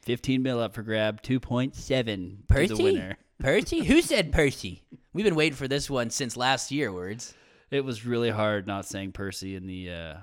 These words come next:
Speaker 1: in the intro. But yes, we have been waiting for this. It was one year ago, right?
Speaker 2: One year ago, they
Speaker 1: We
Speaker 2: go
Speaker 1: were sitting
Speaker 2: out.
Speaker 1: right here and <laughs> saw Rudy Gobert.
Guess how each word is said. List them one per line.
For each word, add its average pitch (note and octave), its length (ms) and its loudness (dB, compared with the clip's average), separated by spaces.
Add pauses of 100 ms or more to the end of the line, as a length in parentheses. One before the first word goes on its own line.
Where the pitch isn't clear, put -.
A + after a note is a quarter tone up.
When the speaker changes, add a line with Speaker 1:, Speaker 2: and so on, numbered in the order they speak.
(320)
Speaker 1:
in G2 120 -12
the F#2+ 120 -8
intro. F#2 340 -10
But G#2 100 -10
yes, G2+ 460 -8
we A2+ 180 -10
have A2 180 -4
been G#2 120 -6
waiting G2+ 240 -4
for G#2 120 -12
this. F#2+ 420 -8
It - 40 -16
was G2+ 200 -12
one A#2+ 300 -4
year C#3+ 180 4
ago, C3+ 320 2
right? G#2+ 320 2 (200)
Speaker 2:
One C#3+ 220 -10
year D#3 160 -4
ago, D3+ 460 2
they A#2 380 -2
Speaker 1:
We B2 100 -16
Speaker 2:
go C3 160 4
Speaker 1:
were C3+ 60 4
sitting C3+ 160 6
Speaker 2:
out. C#3+ 80 2
Speaker 1:
right B2+ 180 2
here B2+ 220 0
and A#2 200 -4 (120)
<laughs> - 100 -20
saw C3 240 -2
Rudy B2 260 0
Gobert. A#2+ 640 -2